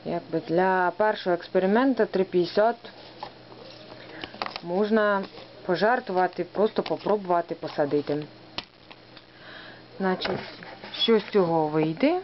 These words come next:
подивимося трішки пізніше. Я викладу це в наступних відео. Зараз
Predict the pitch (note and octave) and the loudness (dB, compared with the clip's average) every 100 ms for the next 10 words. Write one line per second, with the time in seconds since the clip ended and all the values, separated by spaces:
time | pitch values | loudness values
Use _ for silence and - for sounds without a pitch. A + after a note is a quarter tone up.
0 | - - - - - - - - - - | -8 -20 -20 -18 -18 -18 -18 -16 -16 -16
1 | - - D3+ F3 A#3+ C4 B3 B3 F3+ G#3+ | -12 -6 0 4 4 4 0 -4 -2 -4
2 | B3+ C#4+ A#3 A#3 G3 G3+ C4 - D4+ D4+ | -2 -4 -2 0 4 4 4 2 2 2
3 | C4+ - F3+ F3+ G3 F3 B3 C#4 A#3+ A3+ | 0 -6 -4 0 2 2 2 2 2 0
4 | F#3+ F#3+ F#3 - G3 F#3 - D#3+ - D3+ | 0 0 -2 -6 -8 -6 -2 -2 0 0
5 | D#3+ - - - - - - - D4+ A4 | -2 -8 -16 -16 -16 -18 -8 2 4 4
6 | A3 | 2